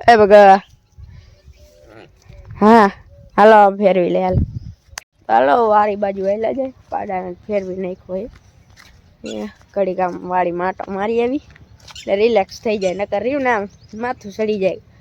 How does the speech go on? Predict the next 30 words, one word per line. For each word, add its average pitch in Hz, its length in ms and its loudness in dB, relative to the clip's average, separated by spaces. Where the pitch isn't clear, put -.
એકને 190 320 -10
એક 170 80 -10
ઠેકાણે 180 480 -10
બેવાનું 190 460 -6
હોય 247 80 -6
ને 233 180 -8
અને 170 200 -10
વાંચવાનું 180 600 -6
હોય 185 140 -8
એટલે 185 380 -6
હાલો 226 220 -6
આંટો 190 340 -8
બાટો 190 300 -10
મારી 214 380 -4
આવી. 247 180 -6
એ 202 300 -8
આજ 196 140 -16
તો 190 100 -12
જો 208 200 -10
અંધારું 202 380 -6
થઈ 226 240 -12
ગયું 226 240 -10
જેવું 202 260 -8
તેવું. 220 200 -10
કે 196 80 -16
મને 202 320 -12
જ 196 60 -14
લાગે 214 400 -4
છે 233 40 -4
એવું. 220 300 -6